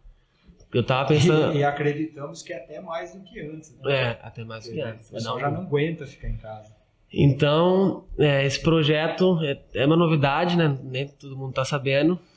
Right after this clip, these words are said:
Speaker 1: A gente vai começar uma ou-, uma outra obra agora, acabando a, da cozinha.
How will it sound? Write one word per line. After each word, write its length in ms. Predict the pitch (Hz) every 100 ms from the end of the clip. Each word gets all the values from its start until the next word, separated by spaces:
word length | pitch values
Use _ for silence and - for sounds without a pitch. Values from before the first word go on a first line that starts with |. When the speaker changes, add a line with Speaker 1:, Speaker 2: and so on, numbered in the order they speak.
| _ _ _ -
Speaker 1:
A 40 |
gente 180 | 127 120
vai 140 | 139 139
começar 340 | 143 139 147
uma 80 | 147
ou-, 140 | 156 156
uma 100 | 156
outra 240 | 165 190
obra 260 | 156 127 139
agora, 280 | 120 110 - 123 -
acabando 400 | - 120 123 135 139 _ _
a, 360 | 113 107 107 110
da 160 | 120 117
cozinha. 500 | 127 120 131 160